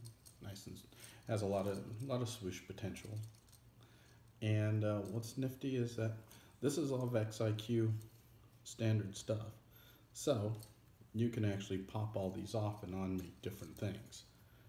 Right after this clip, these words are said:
And the last thing here, which is a common model for a couple of the Vex Robotics sets that are out, is a control center, which is this. And it has, I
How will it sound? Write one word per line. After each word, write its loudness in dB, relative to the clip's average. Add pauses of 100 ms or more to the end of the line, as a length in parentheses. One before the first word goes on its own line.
(1200)
And 4
the 0
last 0
thing 0
here, 2
which 2
is -4
a -2
common 2
model 2 (120)
for 2 (160)
a -10
couple 2
of 4
the -2
Vex -2
Robotics -4
sets -4
that -2
are -4
out, -2 (680)
is 2
a -4
control 2
center, -4 (1200)
which -8
is -2
this. -2 (1080)
And -4
it -4
has, -6 (1120)
I -4